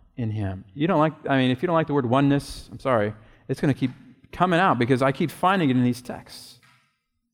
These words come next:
If we were to unite together and spend that time with Christ, it would create united witnesses, a united body, a oneness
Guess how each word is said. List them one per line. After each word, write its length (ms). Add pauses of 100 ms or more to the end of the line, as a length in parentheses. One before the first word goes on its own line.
(300)
If 160
we 100
were 120
to 120
unite 360
together 560 (400)
and 100
spend 220
that 100
time 180
with 140
Christ, 420
it 60
would 140
create 480 (480)
united 560
witnesses, 760 (180)
a 60
united 540
body, 360 (1000)
a 80
oneness 800